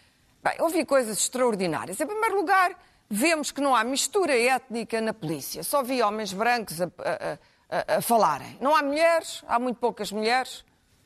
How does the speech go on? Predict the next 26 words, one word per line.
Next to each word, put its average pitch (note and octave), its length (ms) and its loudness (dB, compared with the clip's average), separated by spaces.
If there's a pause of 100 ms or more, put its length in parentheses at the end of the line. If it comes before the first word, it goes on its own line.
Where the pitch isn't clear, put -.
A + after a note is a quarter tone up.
(600)
E B3+ 120 4
há D4+ 320 4
muito C4+ 340 2
pouca C#4 300 0
gente B3 340 0
de A#3 60 0
outras G#3 320 -2
etnias. D3 720 -4 (1300)
Tem F4+ 180 2
que D#4+ 120 0
haver C4+ 480 2 (260)
mistura B3 680 2 (200)
social A3 760 2 (100)
na B3 200 2
polícia. F#3 420 -2
A C#4+ 40 4
única E4 280 2
maneira G3+ 340 4
de G3+ 80 -4
nós C4+ 160 0
não C4+ 140 0
criarmos G#3 420 0
um A3 140 -2
fosso - 460 0
de F3 320 0
ódio D3 440 0